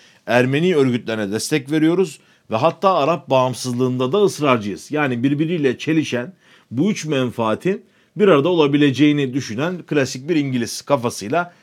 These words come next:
"Hepsine destek verdik." diyor. "Yeter ki harbi kazanalım." Balfour'da bu durumu ilan eden bir deklarasyon yazıyor.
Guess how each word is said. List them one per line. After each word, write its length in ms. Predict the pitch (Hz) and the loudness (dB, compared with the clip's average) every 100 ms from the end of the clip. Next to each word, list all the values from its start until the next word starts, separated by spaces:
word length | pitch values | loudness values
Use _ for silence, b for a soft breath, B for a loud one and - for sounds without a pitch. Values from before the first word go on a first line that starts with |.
| B | B
"Hepsine 440 | 180 151 131 165 | -4 -4 -4 -2
destek 360 | 156 - 139 107 | 0 0 -2 -2
verdik." 320 | 110 127 143 | -4 -4 -4
diyor. 140 | 139 110 | -4 -2
"Yeter 360 | 123 131 110 | 0 0 -2
ki 100 | - | -2
harbi 320 | 127 113 135 | 0 0 0
kazanalım." 480 | - 127 123 113 87 - b b b b - | -4 -2 0 -2 -4 -12 b b b b 0
Balfour'da 680 | 160 226 175 190 127 131 151 | 4 4 4 0 2 0 -2
bu 180 | 160 180 | -4 -2
durumu 280 | 220 147 131 | 0 2 0
ilan 360 | 135 165 190 | 0 2 4
eden 340 | 135 170 202 147 | 2 0 -2 0
bir 200 | 185 139 | -2 2
deklarasyon 720 | 139 139 143 143 135 160 151 | -2 0 0 0 0 -2 -2
yazıyor. 500 | 120 104 87 120 202 | -2 -4 -4 -2 -2